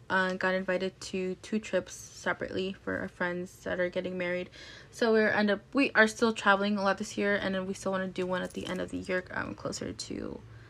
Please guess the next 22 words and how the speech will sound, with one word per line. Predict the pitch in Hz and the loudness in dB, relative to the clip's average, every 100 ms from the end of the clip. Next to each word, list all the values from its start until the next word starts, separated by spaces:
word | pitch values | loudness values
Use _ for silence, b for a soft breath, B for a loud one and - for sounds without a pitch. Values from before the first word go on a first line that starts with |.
| B B - - | B B -16 -4
to | 214 | 0
the | 208 | 2
year | 208 226 | 2 4
end. | 185 185 220 233 B B B B - | 4 6 4 2 B B B B 4
Um, | 208 208 208 208 208 220 - 196 | 6 8 6 4 2 -2 -4 2
but | 202 196 - | 4 4 0
yeah, | 202 233 196 - - | 2 4 4 0 -4
a | 202 | 0
lot | 202 214 | 2 2
of | 220 | 0
stuff | 233 | -2
has | 233 220 | -2 0
been | 226 | 0
going | 214 202 | 2 2
on | 185 190 | 4 4
in | |
our | 202 | 4
lives. | 202 196 - - | 4 2 -2 -6
We | - - | -6 0
obviously | 160 180 190 202 196 | 4 4 2 -4 -2
have | - 175 - | -2 -4 -4
just | - 175 | -8 -8